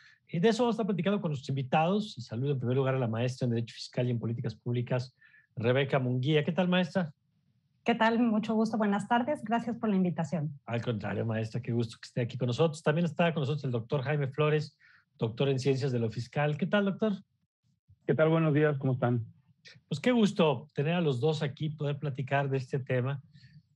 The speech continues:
Speaker 1: que yo empezaría, eh, maestra, pues es estos temas un poco áridos, ¿no? Que todo el mundo, la parte fiscal, normalmente nos relacionamos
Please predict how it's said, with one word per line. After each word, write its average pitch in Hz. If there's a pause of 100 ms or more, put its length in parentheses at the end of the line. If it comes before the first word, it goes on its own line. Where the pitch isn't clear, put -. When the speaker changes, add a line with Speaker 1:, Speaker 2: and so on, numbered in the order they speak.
(100)
Speaker 1:
que 175
yo 175
empezaría, 208 (180)
eh, 147
maestra, 180
pues -
es 214
estos 220
temas 226
un -
poco 220
áridos, 127
¿no? 156 (140)
Que -
todo 151
el 175
mundo, 170 (480)
la 135
parte 180
fiscal, 180
normalmente 156
nos 147
relacionamos 143